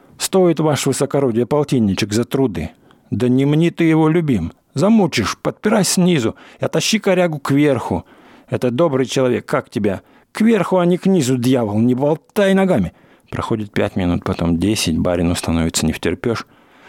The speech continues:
"Василий!" кричит он, повернувшись к усадьбе. "Васька! Позовите-ка Ваську!" Прибегает кучер Василий, он что-то жуёт и тяжело дышит.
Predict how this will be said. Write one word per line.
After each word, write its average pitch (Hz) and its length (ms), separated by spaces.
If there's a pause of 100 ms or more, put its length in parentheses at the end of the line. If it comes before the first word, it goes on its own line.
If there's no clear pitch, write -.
(180)
"Василий!" 165 640 (100)
кричит 87 420
он, 85 120
повернувшись 87 580
к - 80
усадьбе. - 440 (400)
"Васька! 143 540 (520)
Позовите-ка 175 480
Ваську!" 180 460 (760)
Прибегает 107 440
кучер 147 360
Василий, 110 440
он 92 180
что-то - 340
жуёт 107 320
и - 40
тяжело 87 340
дышит. 95 300